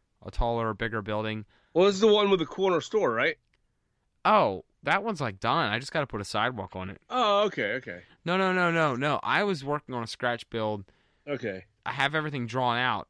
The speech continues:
Speaker 1: and the walls are
Speaker 2: Oh,
Speaker 1: cut.
Speaker 2: okay.
Speaker 1: I just haven't done anything else with it.
Speaker 2: Oh, you're gonna do a monster building. I got you.
Speaker 1: I wanna do a big one.
Speaker 2: Yeah, yeah.
Speaker 1: Um, and I ordered a whole bunch of Titchy windows,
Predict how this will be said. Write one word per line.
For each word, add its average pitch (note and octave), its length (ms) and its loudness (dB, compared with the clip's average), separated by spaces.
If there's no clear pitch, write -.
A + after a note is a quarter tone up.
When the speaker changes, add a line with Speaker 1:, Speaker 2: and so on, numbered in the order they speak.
Speaker 1:
and G#2+ 140 -6
the G#2 60 -6
walls B2 300 -2
are B2+ 60 2
Speaker 2:
Oh, A2 220 2
Speaker 1:
cut. - 100 -2
Speaker 2:
okay. G2 80 -4
Speaker 1:
I A#2+ 60 0
just C3 140 -6
haven't B2 300 -4
done A2+ 260 -2
anything G#2 320 -6
else A2 240 -6
with F#2+ 160 -10
it. B2 40 -2
Speaker 2:
Oh, C#3 60 2
you're D3+ 140 4
gonna E3 180 2
do D3 160 2
a A#2+ 40 0
monster C3 600 -4
building. F#2 360 -8
I A#2 140 0
got F#2+ 300 -6
you. F2 80 -14
Speaker 1:
I C#3+ 80 6
wanna F3+ 160 2
do D#3 160 0
a A2+ 60 0
big G#2+ 240 -4
one. F2+ 300 -10
Speaker 2:
Yeah, G#2 400 2
yeah. G2+ 240 2
Speaker 1:
Um, F#2+ 240 -6
and A#2 120 -4
I A#2+ 100 -2
ordered B2+ 260 -2
a - 20 -4
whole B2 140 -4
bunch C3 240 -6
of A2 80 -10
Titchy A2+ 280 -6
windows, D#3 540 -2